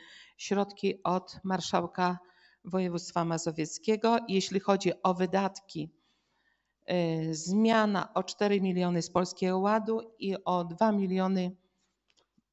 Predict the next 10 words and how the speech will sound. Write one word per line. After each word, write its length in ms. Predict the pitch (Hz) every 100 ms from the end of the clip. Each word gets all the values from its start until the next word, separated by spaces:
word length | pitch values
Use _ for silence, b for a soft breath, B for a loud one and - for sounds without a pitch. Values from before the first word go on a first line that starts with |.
| -
przepraszam, 500 | - 214 208 196 175
przepraszam, 560 | 180 185 - 180 - - -
o 100 | 190
trzysta 420 | - 220 220 208
dziewięćdziesiąt 600 | 190 185 185 190 196 185
jeden 240 | 185 175
tysięcy 460 | 175 160 175 180 180
pięćset 380 | - 214 214 202
zmniejszenie 560 | 175 160 - 190 196
wydatków, 520 | 170 165 170 - -